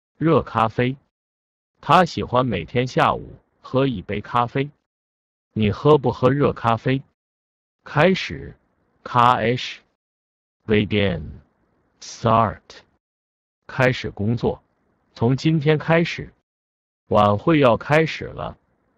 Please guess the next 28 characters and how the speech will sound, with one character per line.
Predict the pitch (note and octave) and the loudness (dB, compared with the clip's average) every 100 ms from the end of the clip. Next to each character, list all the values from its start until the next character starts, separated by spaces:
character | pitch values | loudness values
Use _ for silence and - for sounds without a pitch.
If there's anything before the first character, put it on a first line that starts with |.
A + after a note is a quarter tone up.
| _ | _
快 | - E3+ A#2+ | 0 2 2
走 | - - | 0 -8
吧。 | - - - _ _ _ _ _ _ _ - | -6 -8 -8 _ _ _ _ _ _ _ 0
他 | E3 | 4
每 | F3 A#2 | 4 4
天 | F#2+ D3 D#3 | 2 0 0
九 | A#2 C3 | 0 0
点 | D3+ D2+ | 0 -4
开 | - A#2 | -2 -2
始 | A2+ - | -2 -6
工 | - F#2+ A2+ | -8 -4 -2
作。 | A2 - _ _ _ _ _ _ _ _ | -4 -6 _ _ _ _ _ _ _ _
从 | - A#2 C3+ | 0 0 2
今 | D#3 D#3 | 0 2
天 | D#3 D3+ | 0 0
开 | - D#3+ | 2 2
始， | D#3 - - - _ _ _ _ | 2 -6 -12 -16 _ _ _ _
我 | G2 G2 | -2 2
要 | G#2+ | 2
好 | - - - | 0 -6 -8
好 | - B2 B2 | -2 0 0
学 | - F#2 | -2 -4
游 | G2 D#2+ | -4 -6
泳。 | F2 - _ _ _ _ _ _ _ | -10 -12 _ _ _ _ _ _ _
考 | - - - - | -12 -4 -4 -4
试， | - C#3+ G2 - _ _ _ _ | -4 -2 -2 -6 _ _ _ _
卡 | - - - C#3 A#2+ D#3+ | -8 -6 -4 0 2 2
什。 | - - | -2 -12